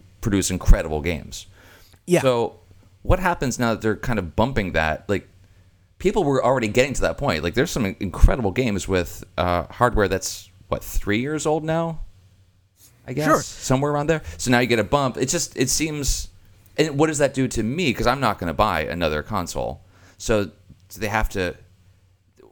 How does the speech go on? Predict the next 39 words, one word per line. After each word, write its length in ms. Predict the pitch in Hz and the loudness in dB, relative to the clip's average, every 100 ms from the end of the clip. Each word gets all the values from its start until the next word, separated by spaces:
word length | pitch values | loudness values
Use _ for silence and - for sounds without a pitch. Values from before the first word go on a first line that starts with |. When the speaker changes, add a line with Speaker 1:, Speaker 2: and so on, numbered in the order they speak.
| - | -4
Speaker 1:
what's 200 | 131 135 | -2 0
the 100 | 104 | -4
base 420 | 76 110 123 - | 0 0 0 0
level 280 | 123 120 120 | 0 2 0
they 160 | - 110 | 0 0
have 180 | 113 - | 0 0
to 280 | 117 107 107 | -4 -2 -2
output? 340 | 110 117 117 | -2 -2 -2
And 100 | 101 | -2
then 60 | 98 | -2
if 80 | 92 | 0
you 60 | |
have 180 | 90 104 | 0 0
the 80 | 90 | 0
better 180 | 101 104 | -2 -2
console, 640 | 110 107 - 104 101 95 - | -2 -2 0 0 2 0 -2
I 60 | |
guess 220 | 87 90 85 | -2 -4 -2
it 40 | |
enables 520 | 82 80 95 104 104 104 | -4 0 -2 0 0 0
additional, 680 | 95 98 107 101 98 90 - | -2 -2 -2 -2 -2 -6 -6
like, 220 | 82 - _ - | -6 -8 _ -14
the 60 | |
frame 260 | 87 95 101 | -6 -4 -2
rate 100 | 98 | -4
can 100 | 90 | -6
be 60 | 85 | -6
higher. 480 | 95 117 120 120 - - - - - | -4 -2 -4 -6 -10 -20 -20 -20 -6
How 140 | - | -2
do, 60 | 156 | -2
Speaker 2:
Yeah, 60 | |
Speaker 1:
how 120 | 120 131 | -2 0
does 120 | 262 | 2
Speaker 2:
and 100 | 349 | 2
Speaker 1:
that 100 | 285 | 0
Speaker 2:
I've, 60 | |
Speaker 1:
work 100 | 302 | -2
Speaker 2:
and 80 | - | -2
Speaker 1:
for 240 | 87 82 | -2 -2